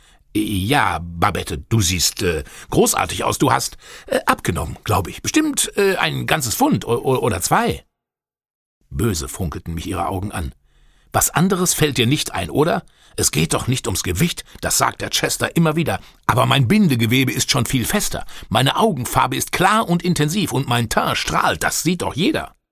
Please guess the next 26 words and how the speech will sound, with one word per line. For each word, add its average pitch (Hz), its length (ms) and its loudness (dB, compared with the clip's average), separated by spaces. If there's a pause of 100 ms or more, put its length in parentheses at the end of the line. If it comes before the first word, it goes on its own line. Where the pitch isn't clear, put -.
(340)
„Äh, - 180 -6
ja, 156 340 2 (220)
das - 220 -2
wollte 269 200 0
ich 220 80 -8
gerade 214 300 4
auch 170 120 4
noch 113 160 -2
sagen, 139 300 0 (280)
äh, - 120 0
aber 170 180 2
du 147 120 4
hast 131 100 0
bestimmt 269 320 -2
auch - 120 2
ein 190 100 0
bisschen 202 540 -2
abgenommen.“ 92 600 -2 (720)
„Und 110 200 0
ihr 90 120 0
kennt 156 300 0
den 98 140 0
Chester - 420 0
ganz 135 260 0
bestimmt - 440 0
nicht?“ - 260 -8